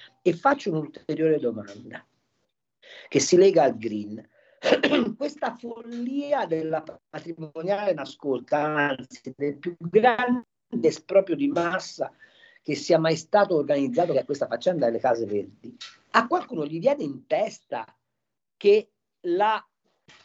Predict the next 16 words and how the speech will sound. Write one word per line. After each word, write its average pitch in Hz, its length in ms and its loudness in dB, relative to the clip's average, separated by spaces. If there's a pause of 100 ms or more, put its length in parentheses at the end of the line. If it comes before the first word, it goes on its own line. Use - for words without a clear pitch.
struttura 214 1080 -4
economica 185 720 -2
delle 156 180 -4
famiglie 175 500 -2
italiane 170 800 2
e 170 140 2
delle 175 240 6
città 175 460 2
italiane 170 920 2
e 170 140 2
del 170 200 2
modo 180 440 6
di 165 100 0
vita 175 300 -2
italiano 170 520 0
è 165 140 0